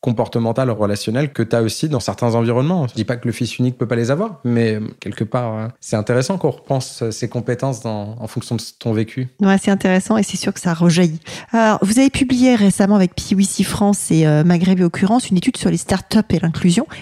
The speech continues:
Speaker 2: Est-ce que tu peux nous dire quelles étaient les grandes lignes des conclusions de cette recherche ?
Speaker 1: Oui, alors déjà, l'objectif de cette étude, c'était vraiment, euh, faire un espèce d'état des lieux, des bonnes pratiques en
Speaker 2: D'accord.
Speaker 1: matière de diversité et d'inclusion, aussi bien des fonds que des startups.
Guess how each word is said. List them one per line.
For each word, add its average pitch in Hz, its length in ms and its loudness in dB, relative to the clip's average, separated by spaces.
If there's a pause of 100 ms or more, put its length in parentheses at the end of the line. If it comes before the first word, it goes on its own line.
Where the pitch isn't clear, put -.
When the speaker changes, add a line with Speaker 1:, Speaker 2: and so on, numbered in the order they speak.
Speaker 2:
Est-ce 196 220 2
que - 80 2
tu - 240 -2
peux 254 240 2
nous 226 160 2
dire 202 320 2
quelles 190 180 2
étaient 185 180 -2
les 202 100 2
grandes 185 260 2
lignes 214 140 2
des 185 80 4
conclusions 170 460 2
de 190 180 0
cette - 240 -8
recherche ? - 680 -2
Speaker 1:
Oui, 113 240 0
alors 104 260 -4
déjà, 123 240 0
l'objectif 120 600 -2
de 113 100 -2
cette 101 240 -4
étude, 135 300 -2
c'était 113 220 -2
vraiment, 107 480 0
euh, 101 220 -2
faire - 220 -2
un 123 80 2
espèce 120 320 0
d'état 120 240 0
des 120 140 2
lieux, 131 360 2
des 110 80 -4
bonnes 113 200 -2
pratiques - 640 -6
en - 20 2
Speaker 2:
D'accord. 139 200 0
Speaker 1:
matière 165 220 0
de 104 200 0
diversité 107 380 -4
et - 20 2
d'inclusion, 110 580 0
aussi 107 220 -6
bien 117 140 2
des 107 120 0
fonds 131 320 -2
que 120 100 -4
des 104 100 -2
startups. - 340 -6